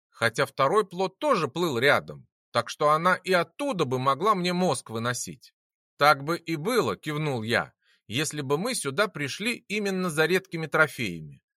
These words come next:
а не по другому делу. Так что успокойтесь, эту шкуру вы не получите. Зачем она вам нужна? Вы же боевой маг,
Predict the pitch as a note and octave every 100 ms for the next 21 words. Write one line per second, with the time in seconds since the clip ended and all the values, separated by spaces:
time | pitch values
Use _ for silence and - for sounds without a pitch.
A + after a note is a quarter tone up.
0 | _ C#3+ E3+ E3+ F#3+ G#3+ A3+ A3+ C3+ B2
1 | C#3+ B2 D2+ - _ _ _ _ - C3+
2 | - E3 C#3+ - D#3+ - G#3 D3+ - -
3 | - - - G3 F#3+ D3+ - C4 B3 C3
4 | D#3 A3 G#3 A3 G#3+ D3 - E3 - A#2+
5 | _ _ _ _ - G#2+ B2+ - B3+ F#3+
6 | C#3+ C3 E3 D#3+ C3+ A#2 E2+ _ _ _
7 | _ F#2 G#2+ F3+ D3+ C#3 E3+ E3 G#3+ E3
8 | F3+ C3 -